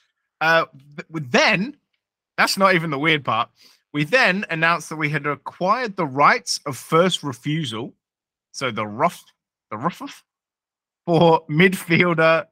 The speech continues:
Liam Fraser from Toronto. And we sent them fifty thousand dollars in gam. We then basically instantly <laughs> traded his rights to F C Dallas and got a hundred thousand dollars in gam.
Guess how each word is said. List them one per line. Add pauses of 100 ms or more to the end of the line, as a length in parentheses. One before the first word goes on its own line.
Liam
Fraser
from
Toronto. (360)
And
we
sent
them (120)
fifty
thousand (180)
dollars
in
gam. (1600)
We
then (100)
basically
instantly
<laughs>
traded
his
rights
to (120)
F
C
Dallas (300)
and
got (120)
a
hundred
thousand
dollars
in
gam.